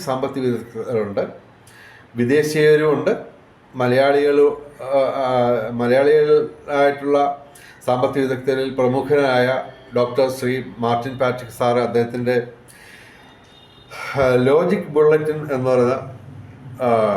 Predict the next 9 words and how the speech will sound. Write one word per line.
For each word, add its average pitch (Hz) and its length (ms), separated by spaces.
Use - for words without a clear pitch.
YouTube 131 380
ചാനലിൽ 110 360
അദ്ദേഹം 120 320
ഞങ്ങളുടെ 120 280
കറൻസി 123 420
രഹിത 120 280
വ്യവസ്ഥയെക്കുറിച്ച് 113 680
മൂന്ന് 180 300
വീഡിയോ 120 240